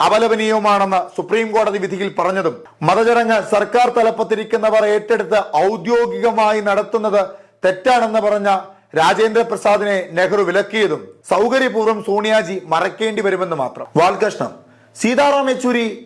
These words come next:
സ്വന്തം പേരിനെയും വെറുക്കുന്നോ എന്ന് വിശ്വ ഹിന്ദു പരീക്ഷത്ത്. സീതാറാമിലെ രാമൻ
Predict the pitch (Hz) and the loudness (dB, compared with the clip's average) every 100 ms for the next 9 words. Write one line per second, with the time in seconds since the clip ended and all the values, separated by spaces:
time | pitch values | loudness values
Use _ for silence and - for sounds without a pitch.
0 | - 202 226 247 220 226 220 226 202 196 | -2 -2 0 0 2 2 0 -2 0 0
1 | 202 233 226 214 190 165 - 160 165 233 | -2 -2 -2 -2 0 -4 -4 -6 -4 -4
2 | 202 180 139 127 113 - - _ - 156 | -4 -4 -4 -6 -10 -20 -20 _ -8 -2
3 | 170 190 196 202 208 190 185 - _ - | 2 2 2 0 0 0 -4 -12 _ -6
4 | 143 160 190 214 | 0 2 4 2